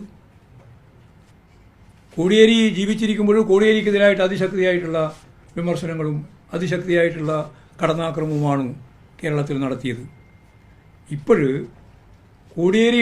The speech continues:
ഉണ്ടായിരുന്നെങ്കിൽ, ഇല്ല, ഉണ്ടായിരുന്നെങ്കിൽ ഇങ്ങനെയൊന്നും അല്ല ഉണ്ടാവുക.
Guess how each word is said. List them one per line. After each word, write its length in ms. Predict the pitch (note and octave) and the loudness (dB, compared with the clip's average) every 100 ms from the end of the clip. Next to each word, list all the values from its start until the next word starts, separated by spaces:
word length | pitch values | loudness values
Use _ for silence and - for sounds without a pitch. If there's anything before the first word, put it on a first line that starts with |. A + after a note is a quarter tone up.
| G#3+ | 4
ഉണ്ടായിരുന്നെങ്കിൽ, 600 | G#3 G#3+ G#3 G#3 G3 G#3 A3 G3 | 4 4 2 0 0 -2 -4 -4
ഇല്ല, 120 | F3 G3 F3 | -4 -2 0
ഉണ്ടായിരുന്നെങ്കിൽ 560 | F#3 G3+ G3+ G3 F#3+ F#3 | 4 4 4 -2 -4 -4
ഇങ്ങനെയൊന്നും 340 | F#3+ G3 F#3+ | -4 -4 -2
അല്ല 100 | F3 F3+ | -2 -2
ഉണ്ടാവുക. 340 | F3 E3+ E3+ | -2 -2 0